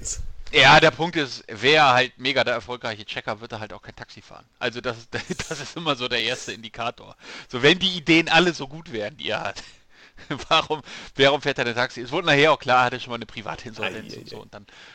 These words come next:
Speaker 2: wurde das sowieso irgendwie, äh, schwieriger, aber ja, das fiel mir nur gerade ein.
Speaker 1: Einen Schlenker wollte ich eigentlich vorhin noch machen.
Speaker 2: Äh, ja.
Speaker 1: Ähm, du, du hattest ja bei der App, bei der App am Anfang noch erwähnt, dass die ja auch sozusagen schaut, wie Burnout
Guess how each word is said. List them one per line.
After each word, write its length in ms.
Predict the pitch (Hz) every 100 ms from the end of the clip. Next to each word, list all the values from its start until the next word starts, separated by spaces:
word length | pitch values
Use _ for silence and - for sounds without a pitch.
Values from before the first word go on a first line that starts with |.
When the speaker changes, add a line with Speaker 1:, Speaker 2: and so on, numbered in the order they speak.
| _ _
Speaker 2:
wurde 200 | 120 113
das 200 | 107 107
sowieso 480 | 110 107 104 107 92
irgendwie, 480 | 65 110 - 107 -
äh, 120 | 95
schwieriger, 540 | - 143 127 123 120
aber 280 | 101 107 104 _ - - - -
ja, 160 | 120 123
das 140 | 123
fiel 140 | - 135
mir 140 | 123
nur 120 | 113
gerade 260 | 107 107 107
ein. 120 | 107 110
Speaker 1:
Einen 140 | 117
Schlenker 380 | - - 151 123
wollte 180 | 107 113
ich 100 | 107
eigentlich 200 | 107 104
vorhin 240 | 101 127
noch 180 | 160 90
machen. 340 | 92 87 135 170 -
Speaker 2:
Äh, 240 | 185 196
ja. 220 | 196 175 123
Speaker 1:
Ähm, 320 | 113 107 104
du, 120 | 104
du 140 | 98 113
hattest 200 | 123 127
ja 60 |
bei 120 | 117 113
der 140 | 110
App, 180 | 123 - - -
bei 160 | 120 107
der 120 | 104
App 100 | -
am 140 | 113
Anfang 280 | 107 135 127
noch 80 | 113
erwähnt, 380 | 110 107 110 110
dass 160 | 101
die 100 | -
ja 140 | 107 101
auch 160 | 98
sozusagen 440 | - 104 - 98 98
schaut, 560 | - - 113 113 117
wie 80 | 113
Burnout 440 | 104 104 117 107